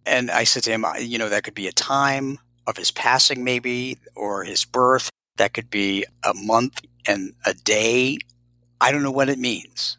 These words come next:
I said, "But he's very adamant about telling you five twelve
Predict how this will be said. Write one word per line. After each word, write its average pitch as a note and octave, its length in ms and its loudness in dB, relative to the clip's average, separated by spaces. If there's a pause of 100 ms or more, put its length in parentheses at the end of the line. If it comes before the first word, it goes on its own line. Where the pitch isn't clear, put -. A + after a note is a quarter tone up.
I B2 80 -2
said, A#2 240 2
"But A#2 160 0
he's B2+ 280 -2
very C3 420 2 (100)
adamant B2+ 600 2 (100)
about G#2+ 360 2
telling C3 360 -2
you A#2+ 180 -6
five A2 460 4
twelve G#2 500 2